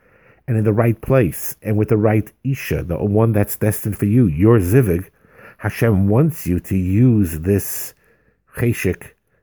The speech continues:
for a lofty and, and purpose.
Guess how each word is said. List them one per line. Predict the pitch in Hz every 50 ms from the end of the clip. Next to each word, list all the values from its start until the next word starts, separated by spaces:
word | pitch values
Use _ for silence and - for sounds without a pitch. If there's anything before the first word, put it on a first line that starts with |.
| _ _
for | - - - - 107 104 101 104 104 98 - _ _ _ _
a | - 92
lofty | 90 90 98 101 104 101 - - - 104 104 98 - -
and, | 82 80 78 80 78 76 - _ _ _ _ _ _ _ _ _ -
and | 80 78 76 -
purpose. | - 113 113 - - 110 95 - - - - -